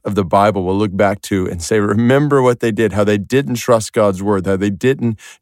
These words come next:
do what he commanded them to do, and they missed out on life." And so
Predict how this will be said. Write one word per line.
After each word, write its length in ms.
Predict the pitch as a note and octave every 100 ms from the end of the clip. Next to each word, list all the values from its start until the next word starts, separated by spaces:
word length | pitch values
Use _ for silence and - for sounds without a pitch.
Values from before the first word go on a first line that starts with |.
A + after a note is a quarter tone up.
| G#2
do 200 | A2+ A#2
what 140 | G#2
he 80 | G2
commanded 420 | - G2+ G#2 G2
them 140 | G2
to 100 | F#2
do, 280 | F#2 G2 F#2
and 240 | - G#2 G#2
they 100 | G2+
missed 500 | G#2+ A#2 B2 - -
out 240 | A2 G#2+ G2
on 220 | G2 F#2+
life." 400 | G2 F2+ - - _ _ _ _ _ _ _ -
And 220 | F2+ F#2
so 500 | E2+ - A2+ A2 G2